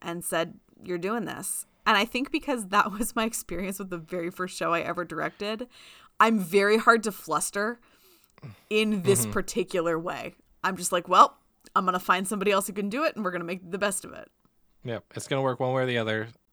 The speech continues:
Speaker 2: The other thing about youth theater is that everybody who's there and doing it generally is there because they really want to do it, and they want to
Speaker 1: Mm-hmm.
Speaker 2: grow, and they want to do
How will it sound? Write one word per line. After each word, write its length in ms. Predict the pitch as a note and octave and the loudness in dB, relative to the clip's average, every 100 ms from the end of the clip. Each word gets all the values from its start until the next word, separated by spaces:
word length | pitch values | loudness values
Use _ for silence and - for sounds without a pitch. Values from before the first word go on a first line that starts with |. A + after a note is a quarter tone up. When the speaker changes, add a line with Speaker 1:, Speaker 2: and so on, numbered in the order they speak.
| _ | _
Speaker 2:
The 160 | - C#3 | -6 2
other 200 | D3+ D3 | 4 4
thing 180 | C3+ A2+ | 2 0
about 240 | A2 G#2 | 0 0
youth 160 | G#2+ G#2 | -2 -6
theater 360 | G#2+ G#2 F#2+ G2 | -6 -4 -2 -4
is 100 | F#2 | -2
that 220 | G#2 F#2+ _ _ _ | -2 -4 _ _ _
everybody 480 | C3 D3 D#3 D#3+ C3 | 0 2 2 2 2
who's 220 | A#2+ G#2+ | -2 -2
there 380 | A2 A2+ G#2+ G#2 - | 0 0 0 -4 -6
and 320 | G2+ G2 F2+ - | -6 -4 -8 -6
doing 280 | G2+ G#2 A2 | -4 -2 -2
it 200 | A#2 - - - | -4 -6 -12 -18
generally 640 | - G#2 G2+ G2 F#2+ F2+ F#2 _ _ | -8 -6 -4 -6 -4 -6 -8 _ _
is 180 | F#2+ F#2+ | -10 -6
there 160 | F#2+ | -4
because 300 | F2 F2 F#2+ | -4 -6 -8
they 120 | F2 F2 | -6 -8
really 360 | F2+ F2 F2+ | -8 -8 -8
want 460 | F2+ - F#2 F2 - | -10 -10 -10 -10 -12
to 120 | - | -12
do 220 | F#2+ G#2+ | -6 -2
it, 180 | G#2+ A2 - | 0 -2 -4
and 120 | F#2 | -6
they 60 | F2+ | -6
want 260 | F#2 A#3 | -6 -8
to 80 | A#3 | -6
Speaker 1:
Mm-hmm. 80 | A3+ | -8
Speaker 2:
grow, 340 | F2+ F#2 F#2 | -6 -4 -4
and 100 | F2+ | -6
they 80 | F2+ | -6
want 240 | F2+ F2+ D#2+ | -6 -6 -8
to 100 | - | -12
do 300 | F#2 F2+ | -10 -10